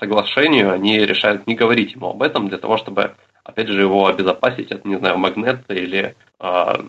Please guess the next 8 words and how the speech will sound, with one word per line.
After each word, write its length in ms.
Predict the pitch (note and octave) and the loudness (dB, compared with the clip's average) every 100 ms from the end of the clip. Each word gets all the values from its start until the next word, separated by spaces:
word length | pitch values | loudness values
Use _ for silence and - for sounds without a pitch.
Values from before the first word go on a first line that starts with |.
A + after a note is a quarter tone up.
| - | -16
других 540 | G2+ G#2+ F#2+ G#2+ - A2 | -6 -4 -2 -4 -4 -2
людей, 260 | G2+ A2+ | 0 0
которые 420 | - - G2+ F#2+ F#2 | -2 -2 0 0 0
не 160 | F#2+ | 2
очень 500 | G2 F#2+ - - - _ - | 2 2 -4 -16 -20 _ -4
рады 300 | A2 G2 G2 | -2 0 -2
Ксавье 580 | - G2+ F#2+ G#2+ A#2 G#2+ | -4 -6 -4 0 0 2
и 440 | - F#2 F2 | 0 2 2